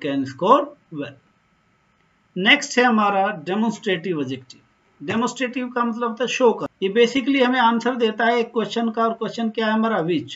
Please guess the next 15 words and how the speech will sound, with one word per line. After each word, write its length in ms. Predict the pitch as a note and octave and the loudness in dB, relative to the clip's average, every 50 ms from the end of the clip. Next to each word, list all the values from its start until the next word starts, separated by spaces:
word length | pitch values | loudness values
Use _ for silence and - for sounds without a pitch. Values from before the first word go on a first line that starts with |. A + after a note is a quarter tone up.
| - D#3 | -14 -10
This 280 | D3 G3+ C#4+ D4 D4 | -4 -2 -2 -2 -2
picture 380 | - - C#4 A#3 - - B3 A#3 | -2 -4 -6 -4 0 0 2 2
is 180 | A3+ A3+ F#3+ | 4 2 0
beautiful। 560 | F3+ E3+ F#3 F#3 F3 G#3 D#3+ - - C#3 A#2+ A#2+ | 0 -4 -4 -4 -4 -4 -8 -8 -8 -8 -8 -8
Which 320 | B2+ D3+ F#3+ B3+ - - - | -8 -6 -6 -6 -6 -6 -10
picture? 300 | B3 A3+ - - C4 C#4 C#4 - _ - | -12 -12 -8 -6 -6 -6 -6 -10 _ -4
This 140 | E3 F3 E3+ | -2 -2 -2
picture। 360 | F3 - D3 B2+ - - _ - | -2 -8 -12 -12 -14 -14 _ 0
चार 240 | A3 G#3 A#3 C4 | 4 6 6 6
होते 260 | B3 B3 B3 B3 C4 B3+ | 6 4 2 2 0 -2
हैं 60 | A#3 | -2
इसमें, 180 | G3 A3 B3+ | -2 -4 -6
this, 340 | A#3 E3+ F#3 A#3 C4+ C4+ - - - _ _ _ _ _ _ - | -6 -4 -4 -2 -4 -4 -4 -8 -18 _ _ _ _ _ _ -6
that, 420 | G3+ G3+ G#3 G#3+ A3 G#3+ G#3+ _ - _ _ _ _ - E3+ D3+ | -4 0 0 0 -2 -4 -8 _ -20 _ _ _ _ -14 -14 -6
these, 340 | D3+ F#3 G#3 A3 A3+ A3+ G#3+ | -4 -2 0 0 0 -2 -4